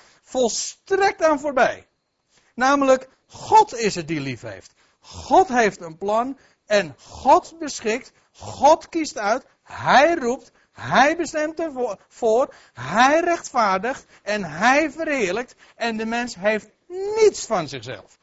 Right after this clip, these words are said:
Maar dan ook werkelijk helemaal niets van zichzelf. Dat is de Bijbelse waarheid. En dat verheerlijkt dus Hem. En de mens, wat is de mens? Waar,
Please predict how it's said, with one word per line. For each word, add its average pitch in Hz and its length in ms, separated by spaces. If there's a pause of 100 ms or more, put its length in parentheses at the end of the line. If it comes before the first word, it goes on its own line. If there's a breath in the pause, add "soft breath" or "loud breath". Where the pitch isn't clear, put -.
(220)
Maar 247 180
dan 269 180
ook 277 160
werkelijk 240 440 (180)
helemaal 370 600
niets 170 200
van 139 180
zichzelf. 110 540 (200)
Dat 294 240
is 220 100
de 170 80
Bijbelse 143 380
waarheid. 180 460 (160 soft breath)
En 226 160
dat 170 200
verheerlijkt 139 520
dus 226 300
Hem. 202 280 (580 soft breath)
En 214 240
de 143 80
mens, 240 280
wat 208 180
is 175 120
de 131 100
mens? 202 360 (160 loud breath)
Waar, 190 340